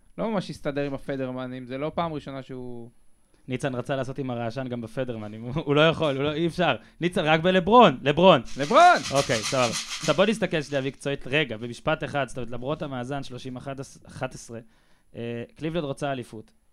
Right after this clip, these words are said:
Speaker 2: אוקיי, בין אם היא יכולה או לא יכולה, לדעתי היא לא יכולה, אבל היא רוצה לקחת אליפות העונה. ולדעתי השבוע, המשחקים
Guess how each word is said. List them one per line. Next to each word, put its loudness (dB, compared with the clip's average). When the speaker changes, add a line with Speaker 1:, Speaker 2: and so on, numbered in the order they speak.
Speaker 2:
אוקיי, -12
בין -6
אם -6
היא -4
יכולה -4
או -2
לא -4
יכולה, -6
לדעתי -2
היא -2
לא 2
יכולה, -4
אבל -8
היא -6
רוצה -4
לקחת -6
אליפות -8
העונה. -6
ולדעתי -2
השבוע, -2
המשחקים -8